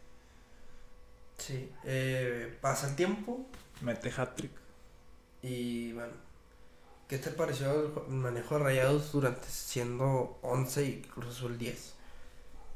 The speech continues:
Speaker 2: Mal.
Speaker 1: O sea, ¿por qué, güey?
Speaker 2: Creo que
Speaker 1: Pero
Speaker 2: sí.
Speaker 1: desde hace mucho, güey.
Speaker 2: Sí.
Speaker 1: Ah, somos más. No, pues.
Speaker 2: Déjame tiro atrás, güey. Así.
Speaker 1: Ah, somos menos, güey.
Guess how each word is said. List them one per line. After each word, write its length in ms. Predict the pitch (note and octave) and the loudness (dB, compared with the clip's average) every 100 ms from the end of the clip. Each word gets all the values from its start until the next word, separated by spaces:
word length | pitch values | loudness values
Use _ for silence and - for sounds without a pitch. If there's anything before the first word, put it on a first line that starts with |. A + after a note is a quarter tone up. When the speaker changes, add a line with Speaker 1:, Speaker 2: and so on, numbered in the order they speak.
| - - - - | -6 -10 -10 -4
Speaker 2:
Mal. 200 | B2 G2+ - - - - - - - - - - - - - - | -4 -4 4 4 4 -4 -16 -18 -16 -18 -18 -18 -16 -16 -12 -8
Speaker 1:
O 40 | |
sea, 220 | B2+ B2 A#2+ | -4 -2 -4
¿por 220 | - - | -6 -8
qué, 200 | - - C3 | -10 -10 -10
güey? 220 | D#3+ D3+ - - - - | -6 -6 -6 -12 -16 -12
Speaker 2:
Creo 160 | - B2+ | -4 -2
que 60 | - | 2
Speaker 1:
Pero 140 | C3 | 2
Speaker 2:
sí. 140 | C3 | 4
Speaker 1:
desde 480 | C#3+ C#3 D3 C#3 - | 2 2 0 -2 -4
hace 180 | - E3 | 2 4
mucho, 360 | E3 D3 - G3+ | 4 2 4 2
güey. 160 | C#3+ - - - | 2 -4 -8 2
Speaker 2:
Sí. 240 | C3+ A2 | 4 8
Speaker 1:
Ah, 180 | A3 C4+ | 12 12
somos 340 | C4 C4+ D4+ D4 | 12 12 12 12
más. 680 | D4+ D4 - - - - - - - - - | 12 12 10 0 -8 -16 -18 -18 -18 -18 -8
No, 300 | C#3 C#3 C3+ | 0 0 0
pues. 160 | C3+ - | -6 -8
Speaker 2:
Déjame 340 | B2+ A#2+ D3 C3+ | -2 2 4 4
tiro 180 | C3+ C3 | 4 2
atrás, 280 | C#3 - - | 2 0 -4
güey. 220 | - E2+ D#2+ - - - - A#2 | -4 -8 -10 -10 -12 -12 -10 -8
Así. 100 | B2+ | 8
Speaker 1:
Ah, 140 | F#3+ G#3+ | 12 12
somos 340 | A#3 B3 C4 | 12 12 12
menos, 400 | B3+ C4 B3 F3+ | 12 12 12 12
güey. 380 | D#3+ B2+ A#2+ | 12 12 8